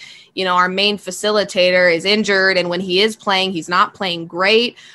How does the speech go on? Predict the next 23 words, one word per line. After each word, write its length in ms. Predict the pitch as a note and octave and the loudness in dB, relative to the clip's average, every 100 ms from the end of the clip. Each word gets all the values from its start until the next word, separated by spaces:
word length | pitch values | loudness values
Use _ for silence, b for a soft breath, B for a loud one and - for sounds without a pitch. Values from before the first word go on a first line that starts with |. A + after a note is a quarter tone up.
| B | B
Um, 380 | F#3 F#3+ F#3+ F#3+ | -2 2 0 0
Marcus 320 | F#3 A#3+ C4+ | -2 -2 -4
Smart 400 | - G3 A3+ A3+ | -6 0 2 2
is 180 | - F3+ | -2 -4
a, 340 | F3+ F3+ F3+ - | -2 -2 -4 -8
he's 260 | F#3+ G#3 | -6 -4
a 60 | A#3+ | -4
postseason 640 | - G#3 A3 - G#3+ G3+ F3+ | -2 0 0 -4 -6 -8 -4
guy, 300 | E3+ G#3 E3+ | 0 2 0
and 160 | E3 | -2
when 100 | F3+ | -8
he 100 | G3+ | -6
needs 200 | A3 A3 | -4 -6
to 80 | F#3 | -8
turn 200 | - G3 | -6 -4
it 80 | F3+ | 0
on, 200 | F#3 G3 | 2 0
he 80 | F3+ | -4
can 160 | E3+ | -6
turn 220 | - F#3 | -6 -6
it 80 | F3 | 0
on. 280 | E3+ F#3 D#3+ | 2 2 0
And 180 | D3+ | -4